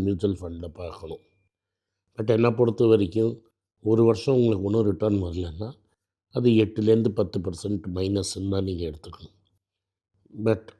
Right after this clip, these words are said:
அப்படிலாம் யாரும் கால்குலேட் பண்றது கிடையாது. லாஸ் இல்லைனாலே பெரிய அச்சீவ்மெண்ட்டுன்னு நினைக்கிறாங்க.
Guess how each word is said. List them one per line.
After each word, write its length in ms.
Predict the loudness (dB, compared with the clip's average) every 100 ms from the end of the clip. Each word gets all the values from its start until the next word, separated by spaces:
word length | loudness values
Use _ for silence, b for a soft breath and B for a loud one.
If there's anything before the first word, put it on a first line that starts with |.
| _ -8
அப்படிலாம் 460 | 0 2 4 2
யாரும் 280 | 2 0 -2
கால்குலேட் 520 | -2 -6 -4 -6 -6
பண்றது 320 | -8 -10 -12
கிடையாது. 600 | -14 -12 -10 -8 -8 -10 _ b b b -8
லாஸ் 420 | -2 0 0 -2
இல்லைனாலே 720 | 0 -2 -4 -6 -4 -4 -4
பெரிய 540 | -6 -4 -2 -2 -6
அச்சீவ்மெண்ட்டுன்னு 680 | -10 -10 -10 -12 -12 -8 -8
நினைக்கிறாங்க. 500 | -8 -12 -14 -14 -18